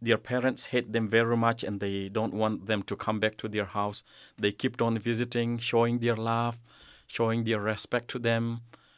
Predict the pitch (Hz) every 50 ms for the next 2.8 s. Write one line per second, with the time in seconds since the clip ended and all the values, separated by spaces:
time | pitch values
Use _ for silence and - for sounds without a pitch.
0 | _ _ _ _ _ - 127 107 107 110 135 135 131 127 123 120 120 120 120 120
1 | 117 120 - - - - - - 110 120 117 - 120 123 117 113 110 110 110 101
2 | 110 110 - - 117 104 101 - - - 117 110 113 113 110 107